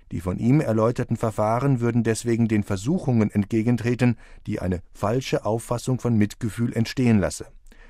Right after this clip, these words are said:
Wenn es um die verletzten Rechte Dritter gehe,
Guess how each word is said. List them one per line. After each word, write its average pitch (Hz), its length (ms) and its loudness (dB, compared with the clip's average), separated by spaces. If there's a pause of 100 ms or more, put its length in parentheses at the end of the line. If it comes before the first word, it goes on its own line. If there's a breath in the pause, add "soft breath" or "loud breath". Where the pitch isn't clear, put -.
(280 soft breath)
Wenn 113 120 0
es 98 140 -2
um 107 80 0
die 95 160 0 (120)
verletzten 120 480 -4
Rechte 110 380 -2
Dritter 117 380 -2
gehe, 131 420 2